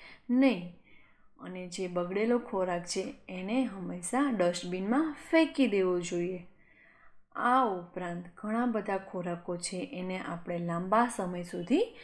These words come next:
સાચવી શકીએ છીએ, જેમ કે અત્યારે આપણે શીખ્યા કેરીના પાપડ, અથાણાં વગેરે વસ્તુઓને આપણે લાંબા સમય સુધી સાચવી શકીએ છીએ.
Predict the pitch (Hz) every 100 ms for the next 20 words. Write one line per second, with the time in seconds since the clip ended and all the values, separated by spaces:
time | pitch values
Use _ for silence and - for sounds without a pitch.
0 | - - - 302 294 247 226 190 185 175
1 | 170 - 170 185 175 175 220 226 202 190
2 | 180 180 175 - 185 - 214 - 180 175
3 | 190 175 180 185 226 349 - - - 208
4 | 196 196 190 185 180 - - _ 180 190
5 | - 196 180 170 170 170 - _ - -
6 | 196 196 233 247 240 180 175 185 185 180
7 | 175 185 170 170 175 180 202 214 185 175
8 | 175 - 170 262 427 - - - 294 294
9 | 294 226 - 180 - 185 170 - 170